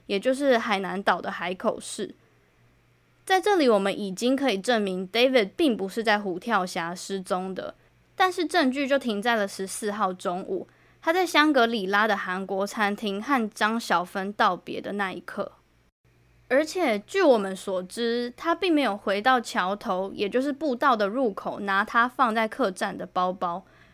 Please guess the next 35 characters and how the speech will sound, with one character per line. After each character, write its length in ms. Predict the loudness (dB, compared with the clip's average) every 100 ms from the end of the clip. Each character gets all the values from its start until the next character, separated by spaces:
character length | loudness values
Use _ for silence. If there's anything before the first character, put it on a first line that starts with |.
| _ _ _
那 140 | 0 2
他 120 | 4
到 160 | 4 2
底 140 | 0
会 180 | 0 0
在 200 | 0 -4
哪？ 200 | -6 -10 -14 _ _ 2
他 160 | 4
自 400 | 4 -2 0 0
杀 340 | 2 4 6 6
吗？ 360 | 6 6 2 -6 _ _ _ _ _
但 160 | 2 2
是 140 | 2
他 100 | 2
的 140 | 4
家 220 | 4 4 4
人 200 | 2 0
说， 440 | 0 2 2 0 _ _ _
他 180 | 0 4
已 80 | 4
经 160 | 4 2
预 220 | 2 2
缴 240 | 2 0
了 100 | 0
他 140 | 0 2
在 140 | 2
B 240 | 0 -2 2
Y 200 | 4 2
U 220 | 0 -2
下 300 | 2 2 2
学 200 | -2 -6
期 200 | -6 -6
的 120 | -6
学 300 | -6 -8 -8
费。 360 | -6 -6 -6